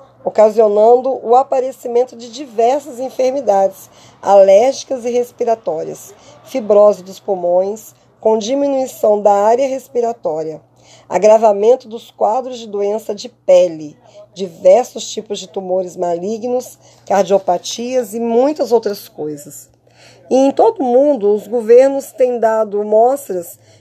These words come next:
de sua preocupação com o meio ambiente. Diversas, diversas providências foram tomadas. A partir do ano dois mil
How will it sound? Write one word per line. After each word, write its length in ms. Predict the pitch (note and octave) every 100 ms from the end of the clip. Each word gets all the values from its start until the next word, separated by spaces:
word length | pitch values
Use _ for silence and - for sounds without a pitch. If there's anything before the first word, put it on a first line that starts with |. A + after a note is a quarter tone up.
| _ -
de 180 | G#3
sua 200 | A3+ D#4
preocupação 720 | D#4 D#4 D#4+ C4 C#4 - C#4+ E4
com 120 | C#4
o 40 |
meio 220 | A#3 G#3+ G#3
ambiente. 580 | F#3 E3+ D3+ - - _ _ _ _
Diversas, 540 | F#3+ F#3 B3 B3 A#3+ - -
diversas 520 | F#3 F#3 A#3 B3+ A#3+
providências 840 | - G#3+ G3 F#3 G#3 B3+ - G3
foram 260 | - G#3+ G#3+
tomadas. 800 | A3 C#4 A#3 G3 E3+ F3 - _ _ _ _ _ -
A 100 | G3+
partir 320 | B3+ B3+ E4
do 160 | C#4 D4
ano 180 | C4
dois 440 | A#3+ C#4 A#3 G#3 G3
mil 400 | G3+ A#3 A3+